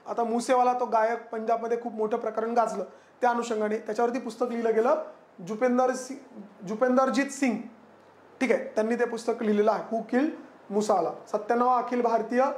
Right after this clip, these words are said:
मराठी साहित्य संमेलनाच्या अध्यक्षपदी डॉक्टर रवींद्र शोभणे यांची निवड झालेली आपल्याला दिसते.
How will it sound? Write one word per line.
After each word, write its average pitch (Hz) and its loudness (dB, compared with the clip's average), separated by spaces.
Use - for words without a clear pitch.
मराठी 220 0
साहित्य 233 -2
संमेलनाच्या 233 -2
अध्यक्षपदी 220 0
डॉक्टर 214 2
रवींद्र 226 0
शोभणे 202 -2
यांची 202 -8
निवड 214 0
झालेली 208 0
आपल्याला 208 -2
दिसते. 240 0